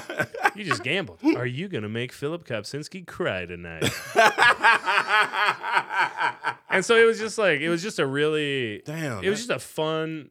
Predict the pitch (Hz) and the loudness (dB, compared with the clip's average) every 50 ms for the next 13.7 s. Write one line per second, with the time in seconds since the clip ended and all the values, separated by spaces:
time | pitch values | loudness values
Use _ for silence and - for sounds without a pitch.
0 | _ _ _ _ - 175 180 170 151 - - - 180 180 185 185 180 180 175 151 | _ _ _ _ -2 -2 0 0 -2 -6 -6 -4 -4 -2 -2 -2 -4 -6 -8 -10
1 | _ - - - - - 156 139 117 92 69 - 107 120 120 113 110 113 113 110 | _ -14 -12 -10 -6 -4 -2 -2 -2 -4 -6 -10 -8 -6 -4 -4 -4 -2 -2 -2
2 | 113 117 117 120 120 104 - 123 123 123 123 117 120 117 120 120 - - 120 110 | 0 0 2 2 0 0 0 -2 -2 -2 -2 -4 -6 -8 -8 -10 -8 -4 -4 -4
3 | 104 113 120 117 113 110 104 - 117 110 110 107 104 101 104 104 - - 110 104 | -4 -6 -6 -6 -6 -8 -8 -8 -8 -8 -8 -8 -8 -6 -6 -8 -6 -8 -8 -8
4 | 101 98 107 107 110 107 101 - _ - _ _ _ _ - - - 123 113 110 | -8 -6 -6 -4 -4 -4 -6 -8 _ -20 _ _ _ _ -12 -6 -2 -2 0 0
5 | 107 104 101 98 95 92 92 95 95 _ _ _ _ _ - - _ - 113 110 | 0 -2 -2 -4 -4 -4 -6 -8 -10 _ _ _ _ _ -20 -18 _ -8 -6 -4
6 | 107 107 107 104 107 101 98 98 98 160 185 180 131 110 - - 101 92 90 90 | -4 -4 -4 -2 -2 -2 -2 -2 -2 -4 -4 -4 -4 -6 -6 -6 -6 -4 -4 -6
7 | 85 - 90 87 85 85 - 78 78 82 80 80 80 - _ _ _ _ - - | -6 -8 -10 -10 -10 -10 -12 -12 -10 -8 -8 -8 -10 -12 _ _ _ _ -8 -4
8 | 135 131 120 - 123 110 - 123 139 135 131 127 123 120 123 127 156 196 220 226 | -4 -4 -4 -4 -6 -6 -4 -2 0 0 0 0 0 -2 -2 -2 0 0 2 2
9 | 226 226 226 214 214 214 208 208 208 208 - 214 214 208 - - 185 185 185 175 | 2 2 0 0 -2 -2 -2 -2 -4 -4 -6 -8 -8 -8 -10 -10 -8 -6 -6 -6
10 | 156 165 170 165 160 160 170 185 185 180 156 175 175 170 - - 170 175 175 175 | -8 -10 -12 -12 -10 -8 -4 -2 -2 -2 -2 -4 -6 -6 -6 -6 -6 -4 -4 -4
11 | 170 151 127 123 127 127 127 127 135 139 139 135 131 143 180 190 190 185 185 175 | -4 -4 -4 -4 -4 -4 -4 -2 -2 -2 -2 -2 -2 -2 0 0 2 2 2 0
12 | 156 - - 165 156 131 139 139 139 135 131 131 123 117 113 123 135 131 131 120 | -2 -4 -6 -6 -6 -4 -6 -6 -6 -6 -6 -8 -8 -8 -6 -4 -4 -4 -4 -6
13 | - 123 113 110 - 117 110 107 104 101 98 92 - | -8 -10 -10 -8 -6 -6 -6 -4 -4 -6 -6 -10 -12